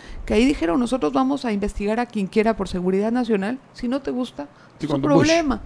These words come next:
Speaker 2: Ujú.
Speaker 1: Entonces, háganlo, pues. Háganlo. Desmitifiquemos las instituciones. ¿Pero por qué están en ese encierro oscuro las instituciones? Porque no hay transparencia, porque su gestión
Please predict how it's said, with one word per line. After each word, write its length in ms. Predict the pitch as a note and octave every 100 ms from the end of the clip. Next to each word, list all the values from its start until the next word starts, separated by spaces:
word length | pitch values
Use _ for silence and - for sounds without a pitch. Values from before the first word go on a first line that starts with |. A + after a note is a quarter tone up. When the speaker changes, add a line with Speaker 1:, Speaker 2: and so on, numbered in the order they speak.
| -
Speaker 2:
Ujú. 300 | B2+ C#3+ G3+ -
Speaker 1:
Entonces, 460 | B3 E4 E4 F#4 -
háganlo, 500 | C#4 E4+ A#4 A#4 E4+ -
pues. 340 | A3+ G3 - - - - - - - - -
Háganlo. 560 | F4 A#4 A4+ C4 F3 - - - - -
Desmitifiquemos 1400 | A#3+ C4+ B3+ C#4 - C4+ B3 B3+ - D#4+ F4+ F4 C4 A#3
las 220 | A#3+ A#3
instituciones. 1080 | A3+ - G3+ A3+ - B3+ D#4+ F4+ A3 F3 - - - - - - - - -
¿Pero 160 | B3
por 220 | - C4
qué 180 | - G4+
están 480 | F4+ - D#4 D#4 D4 - - -
en 200 | A3+ B3
ese 200 | A#3+ A#3+
encierro 520 | G3+ A3+ A3+ G#3 G#3
oscuro 400 | - - G3 F#3+
las 160 | F#3+ F3+
instituciones? 580 | E3+ D#3 D3+ F#3+ F#3+ B3+
Porque 240 | D#4+ -
no 100 | F4
hay 80 | F4
transparencia, 800 | F4+ F4+ - D4 C#4 D#4+ - A3+
porque 300 | F#3 A#3+ C#4
su 160 | A#3+ B3+
gestión 640 | C4 - - C#4+ E4+ D4